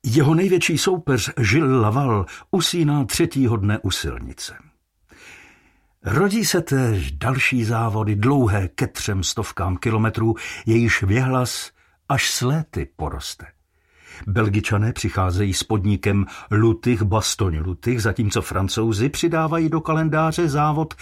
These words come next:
Paříž-Roubaix. Stále tu však cosi chybí. Cosi velikého, jedinečného, nenapodobitelného.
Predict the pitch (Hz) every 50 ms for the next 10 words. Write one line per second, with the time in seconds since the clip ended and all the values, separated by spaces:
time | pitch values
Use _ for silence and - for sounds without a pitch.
0 | - - - - 127 117 107 123 131 143 139 - - - - 139 160 147 117 123
1 | 127 107 78 65 - - - _ _ _ _ - - - - - - - - -
2 | - _ _ _ _ _ _ _ _ - - - - - - 98 101 101 - 214
3 | - - 190 - - - - - 85 - - - - 131 117 - - - - 90
4 | 80 - - - - - - 85 71 - 76 71 - - - - _ _ _ _
5 | _ - - - - - - - - 101 - - 123 107 95 82 80 113 139 196
6 | 165 - _ - 135 131 135 123 101 90 104 104 95 87 85 92 123 104 120 117
7 | 110 110 104 - - - 92 92 92 90 78 80 85 - - - - - _ -
8 | 87 104 120 139 160 165 127 - 107 98 87 90 76 82 76 - 78 69 67 65
9 | 64 65 65 - -